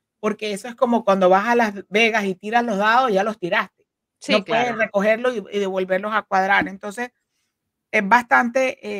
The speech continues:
Speaker 1: eh, interesante el asunto. Eh, eh, es de, es de las partes más gratificantes para mí defender los asilos políticos, eh, porque creo que el asilo político se gana en primera instancia.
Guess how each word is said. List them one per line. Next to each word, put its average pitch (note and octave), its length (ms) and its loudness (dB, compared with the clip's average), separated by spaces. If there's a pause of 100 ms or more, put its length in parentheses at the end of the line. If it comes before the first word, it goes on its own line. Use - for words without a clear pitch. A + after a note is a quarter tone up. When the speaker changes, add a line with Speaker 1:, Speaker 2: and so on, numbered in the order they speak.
Speaker 1:
eh, F3 140 -14 (280)
interesante G#3 840 -6
el A#3+ 80 -20
asunto. G3+ 640 -20
Eh, G3 180 -20
eh, F3+ 280 -14
es G3 180 -12
de, B3+ 260 -4
es G3+ 120 -10
de A#3+ 100 -8
las A#3+ 160 -8
partes G#3 420 -8
más A3+ 720 -8 (720)
gratificantes G3+ 1080 -6
para G#3+ 260 -12
mí F#3+ 200 -10
defender F#3+ 600 -12
los G#3+ 140 -16
asilos F#3+ 340 -16
políticos, F#3 580 -20 (880)
eh, F3 600 -6 (1600)
porque G3+ 300 -4
creo G3 240 4
que G#3+ 80 -14
el A#3 80 -8
asilo G3 340 -10
político F3+ 420 -12
se G3 140 -16
gana F3 220 -18
en F#3+ 80 -10
primera F3 300 -12
instancia. D#3+ 480 -20